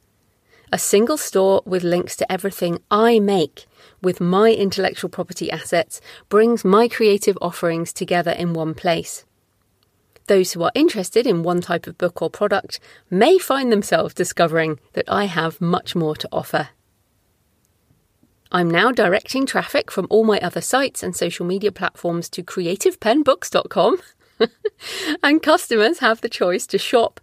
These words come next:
for what they want. And since I will continue to publish on the other stores, they can buy and borrow wherever they like, for whatever they like. Why Shopify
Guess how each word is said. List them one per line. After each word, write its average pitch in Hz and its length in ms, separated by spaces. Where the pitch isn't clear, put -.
for - 140
what 185 260
they 226 160
want. 214 400
And 202 180
since - 480
I 220 80
will 208 160
continue 330 540
to 240 100
publish 185 360
on 180 120
the 175 100
other 165 160
stores, 165 440
they 175 160
can 170 180
buy 214 320
and 190 160
borrow 165 360
wherever 170 420
they 160 160
like, 165 420
for 185 180
whatever 165 340
they 147 160
like. - 360
Why 180 340
Shopify 226 760